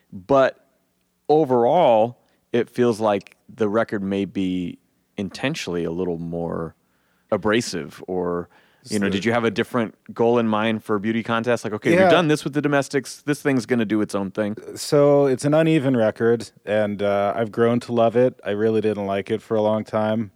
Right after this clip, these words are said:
Speaker 2: but I've had some input from people I trust. They're like, "No, it's not that bad of a car crash. It's okay." So I'm like, "Okay, I'll live with it." But, you know, I think that it's uneven because there were certain songs that were s-,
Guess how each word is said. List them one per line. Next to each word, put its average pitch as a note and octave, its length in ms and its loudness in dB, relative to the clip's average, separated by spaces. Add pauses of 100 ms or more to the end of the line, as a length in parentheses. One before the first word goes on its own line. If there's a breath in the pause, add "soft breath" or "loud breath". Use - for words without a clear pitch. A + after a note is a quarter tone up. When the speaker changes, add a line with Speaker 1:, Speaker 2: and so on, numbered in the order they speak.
Speaker 2:
but G2+ 320 0
I've F#2+ 140 -8
had G#2 280 0
some F#2+ 500 -8 (120)
input G2+ 600 -6
from F2+ 520 -4 (640)
people G2 280 -2
I F#2+ 100 0
trust. G2 400 -2
They're G#2+ 100 -2
like, G#2 240 -2
"No, E3 160 2
it's - 220 -4
not D3+ 180 2
that A2+ 180 2
bad F#2+ 180 0
of E2 80 -6
a E2+ 40 -14
car F#2 240 -4
crash. G2 340 -2
It's A2 160 -6
okay." G2 400 0
So - 100 0
I'm D4 120 6
like, A#2+ 120 2
"Okay, B2+ 260 4
I'll G#2 100 4
live G2+ 200 -2
with G2+ 160 -6
it." G2 140 -6
But, G2 200 -4 (520 loud breath)
you A2+ 140 2
know, A2 380 4
I A#2 80 -2
think C#3 420 -2
that B2 260 4 (300)
it's B2 140 0
uneven D3 400 4
because C#3 600 2
there A#2+ 120 4
were A#2 120 4
certain C3+ 360 0
songs A2+ 640 0
that G#2+ 280 -2
were G2+ 460 -2 (340)
s-, - 60 -20